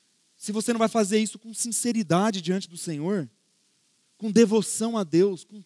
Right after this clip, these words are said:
tempo de devoção a Deus, junto com o jejum. E nós sabemos que uma vida nova em Cristo,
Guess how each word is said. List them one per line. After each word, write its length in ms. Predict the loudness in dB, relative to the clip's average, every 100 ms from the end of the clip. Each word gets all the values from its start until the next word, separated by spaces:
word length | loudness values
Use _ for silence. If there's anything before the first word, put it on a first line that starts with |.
| 0
tempo 320 | 0 0 -4
de 100 | -4
devoção 440 | -2 -2 -6 -6
a 60 | -6
Deus, 460 | -4 -4 -6 _ _ _ _
junto 300 | -10 -10 -10
com 60 | -8
o 20 |
jejum. 360 | -6 -6 -10 -16 _ _ _ _ _ _ _ _ _ _ _ _ _
E 60 | -4
nós 120 | 0
sabemos 340 | 2 2 0 -4
que 80 |
uma 160 | -2 -2
vida 260 | 0 0 2
nova 280 | 0 -2
em 60 | -4
Cristo, 520 | -4 0 0 -2 -14